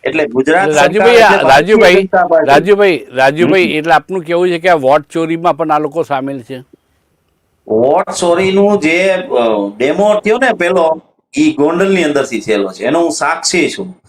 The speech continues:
Speaker 1: કે ગોંડલની અંદર બે હજાર બાર ની અંદર આવા રોલ બહાર પડ્યા હતા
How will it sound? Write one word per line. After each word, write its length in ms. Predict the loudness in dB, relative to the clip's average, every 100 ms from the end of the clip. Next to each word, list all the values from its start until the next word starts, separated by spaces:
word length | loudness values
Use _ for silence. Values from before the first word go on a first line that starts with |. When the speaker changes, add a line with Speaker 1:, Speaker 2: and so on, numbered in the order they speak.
| _ _ _
Speaker 1:
કે 120 | -8 -2
ગોંડલની 520 | -2 0 0 0 0
અંદર 400 | 0 0 0 0
બે 200 | 0 0
હજાર 340 | 0 0 0
બાર 340 | 0 -2 -2 -2
ની 100 | -2
અંદર 240 | 0 0
આવા 260 | 2 2 2
રોલ 480 | 2 0 0 0
બહાર 300 | 0 0 0
પડ્યા 220 | -2 -2 -2
હતા 220 | -4